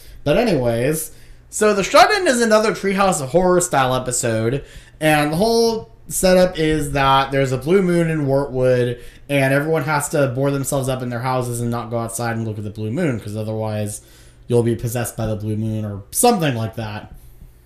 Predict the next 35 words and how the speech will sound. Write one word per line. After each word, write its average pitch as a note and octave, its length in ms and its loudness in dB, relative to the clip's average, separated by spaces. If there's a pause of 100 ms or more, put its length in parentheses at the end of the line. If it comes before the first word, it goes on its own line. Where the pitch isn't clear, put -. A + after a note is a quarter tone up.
(1160)
And F3 200 4
so G3 80 2
they G#3 120 4
all B3+ 160 8
sit G#3+ 200 2
inside F#3 440 4
and E3+ 80 -2
tell F3+ 160 4
scary E3 360 0
stories F3+ 540 2
to C3 380 0
pass C3+ 260 -2
the C3+ 80 -6
time B2+ 460 0
and B2+ 320 -2
make A#2+ 160 -2
it A#2 80 -10
so B2 100 -6
that A#2+ 60 -8
they A#2 100 -2
don't A#2+ 140 -4
wanna A#2 100 -6
go A2+ 120 -4
outside. B2+ 580 0 (360)
And E3 320 2
the F3 60 2
rule D#4 360 2
is B3+ 200 4
that G#3+ 120 -2
they F#3+ 100 2
have G#3+ 260 0
to A3 60 2
have F3+ 120 0
actually E3 420 -2
happened, G#3 540 0